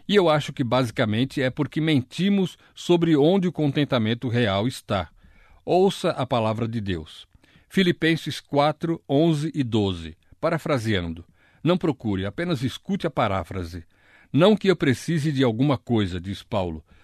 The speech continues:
"pois aprendi a me dar bem, tendo muito ou tendo pouco. Eu sei viver com quase nada ou com tudo. Eu aprendi o segredo de me contentar em todas as situações,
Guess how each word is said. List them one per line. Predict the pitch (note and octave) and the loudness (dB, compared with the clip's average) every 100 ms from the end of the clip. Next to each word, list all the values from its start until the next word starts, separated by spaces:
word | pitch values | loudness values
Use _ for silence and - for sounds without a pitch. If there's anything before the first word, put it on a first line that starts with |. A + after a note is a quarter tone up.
| - - - | -20 -16 2
"pois | D#3+ C#3+ | 2 4
aprendi | E3 E3+ D3 A2+ A#2 F3 | 0 2 4 4 2 0
a | C#3+ | 2
me | C3 | 2
dar | A2 C3+ | 2 -2
bem, | B2 G2+ G#2+ F2 - _ _ _ | -2 2 2 0 -6 _ _ _
tendo | - E3+ D3+ B2+ | 2 4 4 4
muito | G#2+ D3+ G#3+ G3+ G3+ | 4 6 4 2 -2
ou | C#3+ D3 | 0 0
tendo | D3+ D3 E3 | 0 0 0
pouco. | - G#2+ F#2+ - - _ _ _ | 0 0 0 -6 -20 _ _ _
Eu | D3 D#3 | 0 0
sei | - F3+ F3+ | 2 0 2
viver | D#3 A2+ G#2 D3+ | 2 2 2 0
com | - C#3 B2 | 2 0 0
quase | D3 D3 A#2+ A#2 | 2 2 2 0
nada | G2+ A#2+ D#3+ E3 - | 2 0 0 -4 0
ou | D#3+ E3+ | 2 2
com | F3+ E3+ | 2 -2
tudo. | - C#3 B2+ F#2 E2+ _ _ _ | 0 2 2 0 -10 _ _ _
Eu | C#3+ E3+ | 2 4
aprendi | F3+ F3+ C#3+ A#2 D#3+ | 4 4 4 4 2
o | |
segredo | E3+ - C3+ G#2+ B2+ F3+ E3+ | -2 0 -2 0 2 2 0
de | D3 | -2
me | C#3+ B2+ | 0 0
contentar | D3 D3 C3 G#2 - A#2 C#3+ - - - | 0 -2 0 -2 -2 -2 -2 -4 -20 -4
em | C#3 C3 | 2 2
todas | - F3 F#3+ D#3+ C3 | 2 2 4 2 0
as | C3 | -2
situações, | C#3 A#2+ C#3 - - F#2 E2 - | -6 -4 -4 -4 -6 -4 -6 -12